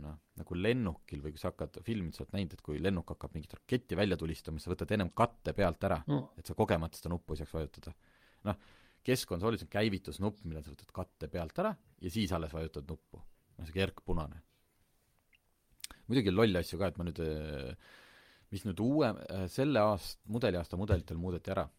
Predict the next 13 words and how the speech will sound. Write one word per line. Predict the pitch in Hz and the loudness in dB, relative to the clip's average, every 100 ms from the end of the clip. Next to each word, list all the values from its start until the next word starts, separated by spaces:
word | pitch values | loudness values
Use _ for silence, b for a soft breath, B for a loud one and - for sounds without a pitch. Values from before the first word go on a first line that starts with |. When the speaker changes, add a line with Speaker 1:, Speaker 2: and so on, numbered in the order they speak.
| _ _ _ _ _ - | _ _ _ _ _ -20
Speaker 1:
Et | - _ - | -20 _ -2
see | |
on | 123 | 2
see | 135 113 | 4 6
koht, | 117 - | 6 4
kus, | 90 80 - - 85 | -2 -4 -6 -8 -8
äh, | 80 78 76 - | -6 -8 -10 -10
disainer | - 117 165 90 80 82 - - 90 | -2 0 0 -2 -2 -6 -8 -6 0
mõtleb | 107 - 73 101 | 0 0 0 2
üle. | 92 85 - - _ _ _ b b b b b b b | 2 0 -10 -16 _ _ _ b b b b b b b
Et, | 80 82 _ _ - | -8 -8 _ _ -10
äh, | - 73 - _ _ _ _ _ - | -8 -8 -12 _ _ _ _ _ -6
siinsamas, | 107 190 143 | -2 0 -2